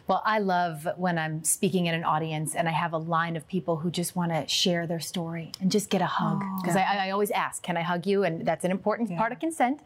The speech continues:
Speaker 3: Right.
Speaker 1: And
Speaker 2: Yep.
Speaker 1: so, um, that's just my favorite part, is just seeing that hope in somebody's eyes, the secret that they had carried for so long, realizing that that shame doesn't have to be theirs.
Speaker 2: Mm-hmm.
Speaker 1: And just that moment can completely transform their path.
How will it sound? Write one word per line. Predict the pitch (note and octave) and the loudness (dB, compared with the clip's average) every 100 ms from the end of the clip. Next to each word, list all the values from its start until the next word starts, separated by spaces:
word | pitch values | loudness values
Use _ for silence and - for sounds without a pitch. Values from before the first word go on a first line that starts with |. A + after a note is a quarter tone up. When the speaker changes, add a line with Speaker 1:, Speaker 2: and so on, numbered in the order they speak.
| - F3 | -6 -2
Speaker 3:
Right. | E3+ G#3 | 0 2
Speaker 1:
And | G3 | 2
Speaker 2:
Yep. | F#3 | 4
Speaker 1:
so, | F3+ F3 - | 4 2 2
um, | F#3 E3 - - - - | 2 2 0 -6 -8 -2
that's | G3+ G3+ - | -2 -2 -2
just | A#3 A3 | -2 2
my | F#3 | 0
favorite | - F#3 F#3+ | 2 0 -2
part, | - G3 F3+ | -2 0 0
is | F3+ | 0
just | D#3 | -2
seeing | - A#3+ A#3+ | 2 6 6
that | G3 - | 6 2
hope | - - F#3+ | 0 0 0
in | F#3 | 0
somebody's | D#3 F3+ D#3+ E3 | 0 0 0 0
eyes, | D#3 D#3 D3+ | 0 0 -2
the | D#3+ | -4
secret | - A3+ A3 G3+ | -2 0 0 0
that | F#3 | 0
they | F#3 | 0
had | F3 - | 0 -2
carried | F3+ E3+ | -2 -2
for | D#3+ F3 | -4 -4
so | F3+ E3+ | -2 0
long, | E3+ E3 E3 | 0 -2 -2
realizing | F#3 F#3+ F3 E3+ E3 D#3 - - - | 0 0 0 -2 -4 -4 -10 -10 -6
that | F#3+ | 0
that | G#3 - | 0 2
shame | - G3 F#3 | 4 4 4
doesn't | E3 F3 | 2 0
have | D#3 D#3 | -2 -2
to | F3 | -2
be | E3 | -2
theirs. | E3+ F3+ F#3 F3+ | -2 -4 -2 -4
Speaker 2:
Mm-hmm. | E3+ E3 E3 D#3+ - | -4 -6 -8 -6 2
Speaker 1:
And | G3+ | 4
just | G#3 B3+ G3 | 6 2 2
that | G#3+ A3 G#3 | 0 0 2
moment | F3+ F3+ F#3 D3+ - | 2 4 2 0 -4
can | - E3+ | 0 2
completely | F3 D3+ - G3+ G3+ F#3+ F3+ | 2 0 0 0 2 2 0
transform | - F3+ F3 - F3+ F3 | 0 0 0 0 0 2
their | E3+ | 0
path. | - - D#3+ D3+ - | 0 0 0 -2 -6